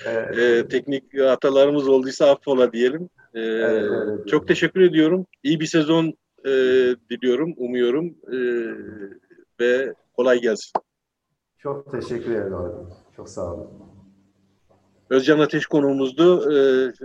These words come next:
Speaker 2: e, Ahmet Şehir Tiyatrosu oyuncusu. Ee, bu hafta, e, geç-, geçtiğimiz hafta, e, perde açtı ve bu sezon, e, Elizabeth öncelikli olarak, e, perdelerini açmaya devam edecek.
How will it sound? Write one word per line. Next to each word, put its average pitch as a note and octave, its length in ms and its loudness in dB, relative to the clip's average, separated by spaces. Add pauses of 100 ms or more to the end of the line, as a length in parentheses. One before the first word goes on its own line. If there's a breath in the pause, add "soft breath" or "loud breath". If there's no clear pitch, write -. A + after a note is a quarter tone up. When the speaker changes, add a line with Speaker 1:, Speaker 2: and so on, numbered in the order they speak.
(140)
Speaker 2:
e, B2+ 120 -6
Ahmet B2+ 300 -6
Şehir B2+ 240 -4
Tiyatrosu B2 880 -6
oyuncusu. A2+ 840 -8 (120)
Ee, - 20 -10 (800)
bu A#2 100 -2
hafta, B2 520 -4 (180)
e, G#2+ 1000 -8 (220)
geç-, - 260 -8
geçtiğimiz C#3+ 460 -2
hafta, A2+ 540 -2 (400)
e, A2 140 -6
perde A#2 380 -2
açtı D3+ 680 -6 (240)
ve B2+ 320 -4 (240)
bu A2+ 340 -8
sezon, B2+ 520 -6 (360)
e, A2 60 -8 (420)
Elizabeth A2 500 -4 (100)
öncelikli A2 800 -10 (140)
olarak, A2 380 -6 (240)
e, G#2+ 220 -4 (280)
perdelerini G#2+ 560 -6
açmaya A2+ 380 -8
devam A2+ 220 -8
edecek. F#4+ 300 -10